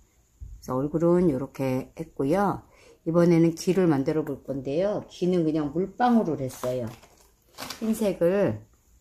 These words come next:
흰색을 반죽을 하고, 반죽을 하고요. 알맞게 양을 이렇게 떼요. 이렇게 양을 알맞게 떼가지고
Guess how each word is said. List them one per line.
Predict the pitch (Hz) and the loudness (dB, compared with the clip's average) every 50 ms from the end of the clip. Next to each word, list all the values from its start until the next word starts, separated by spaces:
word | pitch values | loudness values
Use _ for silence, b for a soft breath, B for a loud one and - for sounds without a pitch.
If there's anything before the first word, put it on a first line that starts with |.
| - - - - _ _ _ _ - - - - - - - - - _ _ _ _ _ _ _ _ _ _ _ | -20 -20 -20 -20 _ _ _ _ -20 -20 -20 -20 -20 -20 -20 -20 -20 _ _ _ _ _ _ _ _ _ _ _
흰색을 | - 180 170 165 - 151 147 147 151 170 185 196 214 226 247 247 - _ - | -8 -8 -8 -6 -6 -8 -6 -6 -6 -6 -4 -4 -4 -4 -6 -8 -14 _ -10
반죽을 | - 127 135 131 - 131 131 143 135 139 | -6 -4 -4 -4 -6 -8 -8 -8 -8 -6
하고, | 143 151 160 160 - 180 185 202 220 247 277 285 - - - _ _ _ _ _ _ _ _ _ _ - _ _ _ _ _ _ _ _ _ _ _ _ _ _ _ _ _ _ _ _ - - - - - - _ _ - - _ _ - - - _ | -6 -6 -8 -6 -6 -4 -4 -2 0 0 -2 -2 -6 -12 -20 _ _ _ _ _ _ _ _ _ _ -20 _ _ _ _ _ _ _ _ _ _ _ _ _ _ _ _ _ _ _ _ -20 -20 -20 -20 -20 -20 _ _ -20 -20 _ _ -20 -20 -20 _
반죽을 | - 135 135 131 - 127 123 135 147 | -14 -12 -10 -10 -8 -10 -8 -8 -8
하고요. | 147 147 151 139 143 170 190 208 220 220 | -6 -6 -6 -4 -4 -2 -2 -4 -4 -6
알맞게 | - 139 135 139 143 139 135 - - 127 | -6 -4 -2 0 0 0 0 -2 -4 -2
양을 | 120 117 120 127 127 123 123 | -2 -2 -2 -2 -2 -2 -2
이렇게 | 120 113 117 - 123 - - | -4 -4 -6 -8 -12 -12 -12
떼요. | - - 185 175 143 117 - _ _ _ _ _ _ _ _ _ _ _ | -8 -6 -4 -4 -4 -6 -10 _ _ _ _ _ _ _ _ _ _ _
이렇게 | - - - 120 117 | -18 -8 -6 -4 -4
양을 | 120 117 135 127 127 | -4 -4 -4 -6 -4
알맞게 | 117 117 117 120 120 - - | -2 -2 -2 -2 -4 -6 -12
떼가지고 | - - 160 165 165 151 139 131 - 127 - 185 202 233 285 311 - | -10 -6 -4 -2 -2 -2 -4 -6 -10 -8 -4 -2 0 0 -2 -2 -4